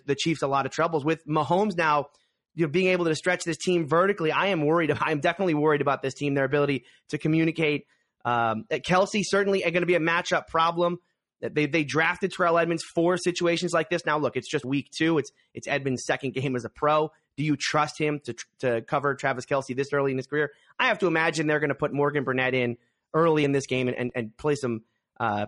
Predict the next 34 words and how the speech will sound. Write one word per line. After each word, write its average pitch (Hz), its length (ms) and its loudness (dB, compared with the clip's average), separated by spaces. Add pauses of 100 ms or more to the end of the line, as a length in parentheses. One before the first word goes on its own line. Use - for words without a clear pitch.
(120)
play 175 100 2
some 156 180 0
Burnett 143 360 2
against, 139 500 -2 (300)
uh, 107 280 -4
Kelce. 147 520 -2 (460)
Uh, - 240 -12 (300)
but 127 320 -2
it's 175 160 0
gonna 226 160 -2
be 220 80 0
an 214 80 2
interesting 202 260 0
matchup 185 360 2
watching 156 360 2
Mahomes 143 480 2 (240)
trying 160 240 0
to 139 80 -2
stretch 151 400 -2
this 143 180 0
Steeler 135 300 0
defense, 135 320 0
a, 143 180 0
a 156 120 2
defense 175 320 0
that, 165 100 2
again, 156 220 0
has 147 200 -2
been 151 160 0
so 175 260 2
susceptible 160 560 -2
to 143 100 -10
big 143 180 0
plays, 165 340 2